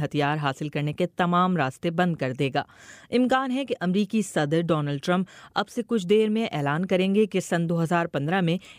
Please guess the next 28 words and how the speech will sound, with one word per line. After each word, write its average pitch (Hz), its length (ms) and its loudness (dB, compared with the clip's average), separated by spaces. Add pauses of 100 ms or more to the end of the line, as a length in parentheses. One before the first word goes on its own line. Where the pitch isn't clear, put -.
ایران 220 380 2
کے 214 200 2
ساتھ 180 400 0 (100)
ہوا 160 280 2
جوہری 151 440 0
معاہدہ 160 540 0 (260)
اب 185 160 0
امریکہ 202 420 0
کے 202 140 -2
مفاد 139 360 -2
میں 147 160 -2
نہیں 135 320 -2
ہے، 131 60 -8 (380)
لیکن 156 300 0
توقع 139 340 -2
کی 160 200 0
جا 135 220 0
رہی 147 280 0
ہے 214 120 2 (280)
کہ 208 100 2
وہ 208 80 2
اسے 214 220 2
منسوخ 185 600 0
کرنے 143 320 0
سے 165 220 0 (160)
باز 151 280 -2
رہیں 139 300 -6
گے۔ 127 100 -6